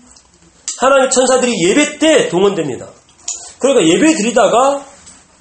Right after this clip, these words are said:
이 말드등이, 그 심각한 말드등이 병이 치유된 사람이 있잖아요. 예배 드리다가 암이 치유된 사람이 있잖아요. 예배 드리다가. 저도 진짜 이상한 사람이거든요.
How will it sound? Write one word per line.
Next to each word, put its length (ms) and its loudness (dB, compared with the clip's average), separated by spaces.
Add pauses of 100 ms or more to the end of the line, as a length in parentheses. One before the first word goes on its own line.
(380)
이 200 -6
말드등이, 680 0
그 120 -10 (120)
심각한 460 -2
말드등이 600 -2
병이 380 -4
치유된 320 -4
사람이 260 -6
있잖아요. 300 -14 (800)
예배 320 2
드리다가 640 0 (440)
암이 480 0
치유된 320 0
사람이 300 -2
있잖아요. 320 -12 (1120)
예배 360 -2
드리다가. 380 -14 (720)
저도 260 -4 (2500)
진짜 400 -4
이상한 400 0
사람이거든요. 600 -6